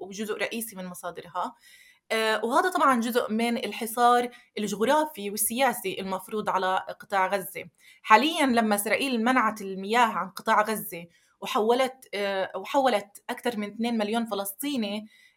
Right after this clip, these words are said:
آم، ل-، ل-، آه، حولتهم ل-، لناس،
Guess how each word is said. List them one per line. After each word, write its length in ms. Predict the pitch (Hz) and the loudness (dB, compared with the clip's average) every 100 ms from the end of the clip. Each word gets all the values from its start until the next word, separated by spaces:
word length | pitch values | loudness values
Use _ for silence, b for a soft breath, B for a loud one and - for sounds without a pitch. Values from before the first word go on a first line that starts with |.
| - | -4
آم، 400 | 196 196 185 185 - | -2 -2 -4 -8 -6
ل-، 380 | 208 214 208 196 165 190 | 2 6 6 4 -2 -4
ل-، 420 | 190 185 185 185 - _ _ _ _ _ _ _ _ _ _ _ _ _ - | -2 -2 -4 -10 -18 _ _ _ _ _ _ _ _ _ _ _ _ _ -2
آه، 180 | 226 - | 0 0
حولتهم 600 | - 226 254 294 240 233 | 2 4 4 2 0 0
ل-، 440 | 220 214 208 208 - | 6 8 10 8 2
لناس، 640 | 202 214 240 262 269 - | -2 0 4 4 4 0